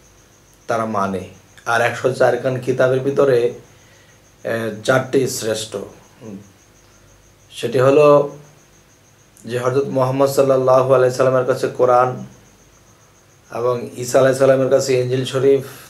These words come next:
তাওরাত শরীফ আসলো, মূসা আলাইহিস সালাম জবুর আসলো, দাউদ আলাইহিস সালাম। তাহলে চারজন শ্রেষ্ঠ নবীর উপরে চারটি শ্রেষ্ঠ কিতাব নাজিল হইল। তো এখন আমার কথা হলো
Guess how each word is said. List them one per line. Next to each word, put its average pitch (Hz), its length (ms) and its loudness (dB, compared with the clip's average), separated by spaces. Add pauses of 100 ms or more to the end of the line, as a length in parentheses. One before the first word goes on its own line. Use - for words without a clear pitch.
(100)
তাওরাত 127 360 2
শরীফ 135 380 4 (480)
আসলো, 135 600 0 (680)
মূসা 120 260 -2
আলাইহিস 139 200 4
সালাম 135 400 2 (360)
জবুর 131 340 4
আসলো, 127 680 0
দাউদ 131 260 0
আলাইহিস 120 260 0
সালাম। 98 240 -4 (1160)
তাহলে 139 480 4
চারজন 131 420 2
শ্রেষ্ঠ 131 380 0
নবীর 135 320 4
উপরে 127 500 0 (500)
চারটি 127 640 -2
শ্রেষ্ঠ 127 420 -2 (100)
কিতাব 135 280 0
নাজিল 110 300 -4
হইল। 98 300 -6 (1080)
তো 120 80 -4
এখন 120 280 0
আমার 135 280 2
কথা 143 240 2
হলো 139 460 2